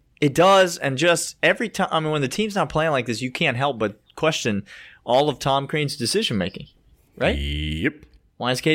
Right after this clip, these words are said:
Speaker 1: D Johnson not playing more minutes? Why is Christian Braun not taking some of Toumani Kamara's minutes when Toumani Kamara cannot,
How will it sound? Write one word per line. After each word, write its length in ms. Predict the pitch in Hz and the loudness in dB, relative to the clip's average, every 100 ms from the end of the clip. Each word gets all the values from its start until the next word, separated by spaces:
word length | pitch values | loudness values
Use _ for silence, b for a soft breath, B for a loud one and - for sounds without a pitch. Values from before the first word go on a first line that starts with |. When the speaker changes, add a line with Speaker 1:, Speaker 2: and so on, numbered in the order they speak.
| 156 | 2
Speaker 1:
D 40 | |
Johnson 280 | 165 160 165 | 2 0 0
not 160 | 165 | -2
playing 200 | 175 170 170 | 0 -2 -2
more 100 | 175 | -2
minutes? 380 | 226 277 - - | -2 -6 -10 -6
Why 220 | 123 131 | -2 0
is 100 | 131 | 0
Christian 280 | 156 147 147 | -2 -2 0
Braun 180 | 156 156 | 0 2
not 160 | 151 | 0
taking 280 | 170 160 151 | 0 0 -2
some 180 | - 165 | -2 -2
of 80 | 151 | -2
Toumani 360 | 175 165 165 160 | 0 2 0 0
Kamara's 360 | 151 196 214 | 0 0 0
minutes 240 | 139 139 143 | -2 -2 -4
when 100 | 139 | -4
Toumani 340 | 151 156 160 | -2 0 0
Kamara 420 | 156 156 196 143 | 0 0 2 0
cannot, 640 | - 156 190 196 120 135 | 0 0 2 2 2 0